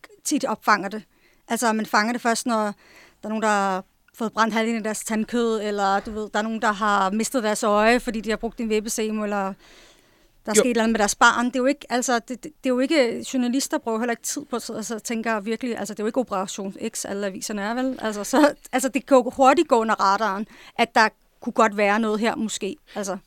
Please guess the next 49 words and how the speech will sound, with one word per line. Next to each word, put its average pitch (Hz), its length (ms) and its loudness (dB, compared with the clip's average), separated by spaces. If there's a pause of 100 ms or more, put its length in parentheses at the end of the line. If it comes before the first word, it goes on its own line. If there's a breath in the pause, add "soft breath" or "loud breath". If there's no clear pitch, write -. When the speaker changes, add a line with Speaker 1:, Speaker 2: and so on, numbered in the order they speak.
(180)
Speaker 2:
Ja, 185 140 4
og 165 80 2
så, - 100 -4
og 160 80 -2
så, 175 120 0
og 160 100 -6
så 196 100 2
er 208 60 4
der 220 120 8
jo 165 200 4
også 180 160 0
det 208 60 4
i 185 80 4
det, 185 80 4
at 175 180 4
det 156 180 0
er 156 60 -2
jo, 202 240 2
øh, 156 240 0
meget 175 240 2
af 180 60 4
det 196 80 4
er 185 40 4
jo 180 60 2
sådan 156 200 -6
noget 170 140 -2
gråzone, 180 640 0 (180)
øh, 151 400 -2 (260)
lovgivning, 175 800 -2
Speaker 1:
Ja. 226 100 4
Speaker 2:
fordi 196 280 0
at 175 120 -6 (100)
det 190 60 2
er 180 40 4
jo 175 60 6
ikke, 208 380 2
i, 196 200 -8
altså, 160 300 -2
det 180 140 -2
er 165 100 -2
ikke 233 120 2
ulovligt 220 480 2
at 180 80 0
købe 214 380 4
et 170 180 0 (440 loud breath)
Speaker 1:
Mm. 202 60 -10 (180 loud breath)
Speaker 2:
ubrugeligt 220 460 4
mavebælte 165 640 2
til 160 380 0